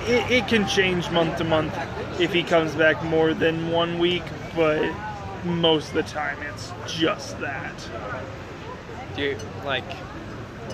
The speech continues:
Speaker 2: hang out with him much when he's here, or?
Speaker 1: I hardly get to see him.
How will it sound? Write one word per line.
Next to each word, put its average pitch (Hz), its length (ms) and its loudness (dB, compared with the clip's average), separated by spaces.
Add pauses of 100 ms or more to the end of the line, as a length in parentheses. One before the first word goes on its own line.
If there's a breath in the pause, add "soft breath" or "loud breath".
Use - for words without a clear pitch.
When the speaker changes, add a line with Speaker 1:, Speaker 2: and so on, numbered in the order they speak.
(360)
Speaker 2:
hang 123 180 -4
out 113 160 -4
with 139 100 -6
him 147 120 -2
much 143 240 -4
when 147 100 -8
he's 147 140 -6
here, 160 340 0
or? 113 240 -2
Speaker 1:
I 165 120 6
hardly 165 380 6
get 147 180 2
to 156 100 -4
see 156 260 2
him. 147 240 0